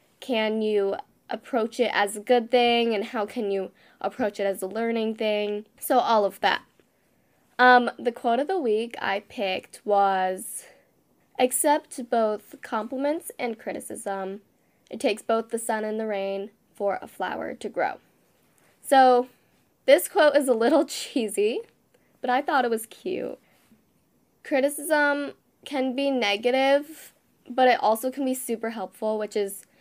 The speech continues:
what I think this quote was trying to say. And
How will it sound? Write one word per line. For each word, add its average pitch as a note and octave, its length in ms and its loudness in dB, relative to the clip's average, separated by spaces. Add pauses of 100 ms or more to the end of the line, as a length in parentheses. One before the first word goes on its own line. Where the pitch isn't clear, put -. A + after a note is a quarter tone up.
(220)
what A#3 160 0
I A#3 120 4
think A3 300 -6
this F#3+ 200 -6
quote - 260 -8
was G3 260 -6
trying F#3+ 360 -16
to - 100 -20
say. - 500 -14 (460)
And A#3 460 -2